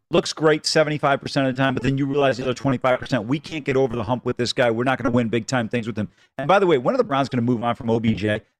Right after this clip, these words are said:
Need Jarvis Landry back in that lineup. Jarvis Landry is the better L S U receiver. Nobody has gotten more mileage out of a catch on November twenty-third, twenty fourteen than O B J did against the Dallas Cowboys because it happened on Sunday Night Football. And it was, in my opinion, the greatest catch I've ever seen in the N F L.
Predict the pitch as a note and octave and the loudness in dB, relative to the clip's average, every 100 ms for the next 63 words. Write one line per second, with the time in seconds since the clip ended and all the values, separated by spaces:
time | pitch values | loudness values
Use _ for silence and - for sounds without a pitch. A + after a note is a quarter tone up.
0 | - C#3+ A3 G3 F#3+ F#3 E3 E3 D#3+ D3+ | -10 -2 0 2 2 2 0 0 0 0
1 | C3+ D3 D3 C#3 C3+ C3+ C#3 A#2+ G3 A#3 | 0 0 0 0 2 2 0 2 0 0
2 | F#3+ F3 E3 C3 A#2 D#3 D3+ D#3 C#3+ D#3 | 0 0 0 2 4 6 6 4 2 0
3 | C3+ - C3 - _ - C3 G3+ C#4+ C#4+ | -2 -4 -6 -8 _ -20 0 2 2 2
4 | A3 G#3 F#3+ E3 G3 F#3+ F3+ F3+ E3+ E3 | 0 2 0 0 -2 0 2 2 2 2
5 | E3+ - E3 D#3 C#3 C#3+ F3 F3 F3 E3 | 0 -2 -2 0 0 0 0 -2 -2 0
6 | D#3+ D3 - D#3+ E3 D#3+ D#3 - D3+ B2 | 2 0 -2 -4 -4 -2 -2 -2 -4 -4
7 | - _ G3 E3 F3+ D#3 E3 D#3+ D3+ C#3 | -6 _ 2 4 2 0 0 0 0 -4
8 | C3+ - G#2+ C#3 D3 - D3 C#3 C3+ A#2 | -4 -6 -4 0 -2 0 0 2 0 -2
9 | B2+ B2 D#3 D#3+ D3+ - D#3 D3 C#3 E3+ | -4 -2 0 0 -2 -2 0 0 0 0
10 | A#3+ - C#4+ B3 E3+ - _ _ F#3+ F#3 | 0 2 2 2 0 -6 _ _ 0 4
11 | G#3+ G3 F3+ D3+ F3 D#3 - E3 D3+ D3+ | 4 2 0 2 2 2 0 0 2 2
12 | C#3 - D3+ C3+ C3+ B2 G#2+ D3+ C#3+ | 2 0 0 2 2 2 2 2 2